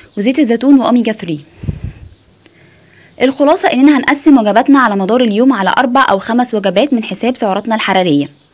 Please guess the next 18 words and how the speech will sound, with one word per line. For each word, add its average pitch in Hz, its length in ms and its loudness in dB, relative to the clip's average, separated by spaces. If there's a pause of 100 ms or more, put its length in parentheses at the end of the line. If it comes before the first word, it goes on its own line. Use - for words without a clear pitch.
(520)
هنركز 220 420 -2
على 180 140 -2
أكل 269 220 -4
البروتين 220 520 -4
والخضار 226 440 -2
بنسبة 208 400 -2
أكبر، 156 280 -6 (460)
ونقلل 214 420 -2
الكرب 262 420 -4
والدهون 196 420 -2
جدًا، 175 380 -6 (520)
يعني 220 220 -2
تمانين 202 300 2
في 277 100 2
المية 220 280 2
بروتين 202 500 0
وخضار 220 400 0
وفاكهة، 294 380 -2